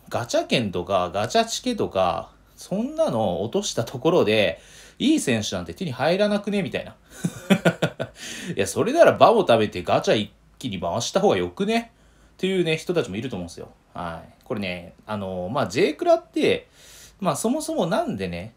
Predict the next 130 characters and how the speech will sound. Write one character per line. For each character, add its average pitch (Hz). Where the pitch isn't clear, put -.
え 95
ー、 -
ま 127
あ、 208
J 156
ク 392
ラ 320
っ -
て 123
ど 160
う 392
や 320
っ -
て -
カ -
ー -
ド 101
強 156
く 160
し -
て 170
い 160
く -
の -
か 120
っ 120
て 113
い -
う -
と 92
こ 95
ろ 92
に 87
一 131
つ 123
問 95
題 101
が 101
あ 101
り 104
ま 98
し -
て、 101
じ 156
ゃ 139
あ -
こ -
れ 104
な 240
ぜ -
ア 170
イ 226
テ 185
ム 123
に 95
こ -
だ 156
わ 175
っ 175
て -
い 101
く 123
の 107
か 127
と 131
い 135
う -
と 165
こ 190
ろ 180
の 160
話 147
を 196
ね、 95
じ 95
ゃ 87
あ -
こ 104
こ 104
か 101
ら 95
し -
て 104
い 92
き -
た 95
い 90
と 85
思 82
い 90
ま 151
す。 160
で 120
は 110
こ 101
ち 95
ら 82
で 151
す。 -
は 139
い、 147
こ 208
れ 180
J 175
ク 180
ラ 220
は 214
ね、 190
そ 180
も 190
そ 214
も 156
ね、 104
カ 170
ー 180
ド 180
が 143
強 156
け 175
れ 170
ば 131
勝 131
て 160
る 156
わ 143
け 131
じ 110
ゃ 107
な 123
い 135